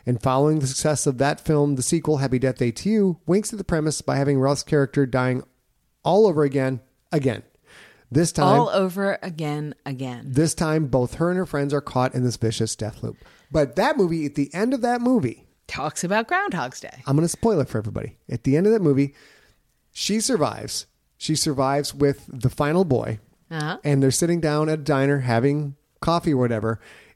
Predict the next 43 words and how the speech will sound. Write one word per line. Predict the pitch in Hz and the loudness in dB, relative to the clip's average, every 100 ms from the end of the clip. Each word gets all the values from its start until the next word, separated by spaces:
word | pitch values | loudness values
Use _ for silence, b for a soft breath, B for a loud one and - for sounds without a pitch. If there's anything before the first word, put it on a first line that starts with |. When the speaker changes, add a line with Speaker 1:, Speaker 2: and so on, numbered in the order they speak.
| - | -6
Speaker 1:
And | 139 135 | -2 -2
she, | - - 156 156 | -2 -2 -2 -2
the | - 139 | -4 -4
final | 139 196 196 | -2 0 0
boy | 151 147 143 139 | 2 2 2 0
doesn't | 151 156 151 | 0 -2 0
know | 147 147 | 2 2
he's | 147 | 2
in | 160 | 0
the | 143 | 0
loop. | 123 123 - _ _ - | 0 -4 -10 _ _ -8
And | 131 | -6
she's | - 123 | -4 -4
explaining | 135 - 170 170 165 | -4 -2 0 2 2
to | 156 | 2
him | |
the | 139 | 2
loop | 131 127 127 | 4 2 0
at | - | -6
the | 113 | -8
end. | 113 - _ - | -10 -18 _ -2
And | 135 | -2
he's | 123 - - | -2 -6 -6
kinda | 170 165 | -2 0
has | 151 143 | 0 0
to | - | 0
take | 139 120 | -2 0
her | |
word | 113 107 | -4 -4
for | 113 | -8
it. | |
He's | 110 | -10
like, | 107 104 | -12 -8
"All | 151 | -8
right, | 196 - | -8 -6
love | 123 151 | -4 0
you. | 147 | 0
I | |
believe | 120 127 147 151 | 0 0 0 0
you." | 151 B B B B | -4 B B B B
He's | 139 135 | -4 -2
like, | 123 | -4
"It's | - 95 | -8 -10